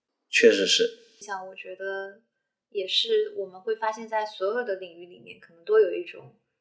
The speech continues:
Speaker 2: 打卡文化、网红文化的这样一种渗透。我们在做其他板块的时候，包括说线下演出的时候，也发现好像你会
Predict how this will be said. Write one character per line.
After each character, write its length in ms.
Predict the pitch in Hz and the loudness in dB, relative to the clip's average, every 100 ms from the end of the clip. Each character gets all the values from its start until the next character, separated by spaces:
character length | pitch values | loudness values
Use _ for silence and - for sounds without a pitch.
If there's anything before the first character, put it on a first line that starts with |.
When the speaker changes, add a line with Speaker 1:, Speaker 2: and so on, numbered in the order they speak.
| _ | _
Speaker 2:
打 140 | - 185 | -10 -8
卡 260 | - 185 | -6 -8
文 220 | 165 160 160 | -10 -16 -20
化、 440 | - 170 170 - _ _ - | -8 -6 -6 -12 _ _ -12
网 200 | 156 - | -12 -10
红 160 | 180 185 | -14 -14
文 160 | 185 165 | -16 -18
化 340 | - 185 - - | -6 -6 -6 -16
的 120 | - | -16
这 120 | - | -12
样 120 | 185 - | -12 -14
一 40 | |
种 140 | 120 | -4
渗 160 | - 196 - | -4 -4 -10
透。 360 | - - - _ _ _ _ _ _ _ _ | -10 -10 -12 _ _ _ _ _ _ _ _
我 140 | 220 202 | 2 2
们 240 | 196 196 | 0 -4
在 260 | 247 254 247 | 0 2 2
做 280 | 240 262 226 | 4 4 4
其 180 | - 202 | 0 -10
他 380 | 226 226 220 | 0 2 2
板 240 | 226 214 - | 0 -4 -4
块 140 | 220 | -8
的 80 | 208 | -10
时 120 | - 185 | -14 -16
候， 280 | 190 - _ | -18 -20 _
包 140 | 196 | -6
括 160 | 208 208 | -6 -12
说 100 | 202 | -12
线 160 | 214 | -12
下 180 | 202 190 | -12 -14
演 140 | 196 | -16
出 220 | 190 - - | -16 -18 -14
的 100 | - | -12
时 140 | - - | -12 -16
候， 160 | - _ _ - _ _ 185 | -20 _ _ -20 _ _ -4
也 160 | 202 196 | -2 0
发 240 | 233 254 | 2 0
现 480 | - 247 214 - _ _ _ _ _ _ | 0 -4 -6 -10 _ _ _ _ _ _
好 220 | - 202 | -14 -12
像 500 | 214 233 214 208 208 | -2 2 2 0 -12
你 120 | 208 | -20
会 160 | 190 | -6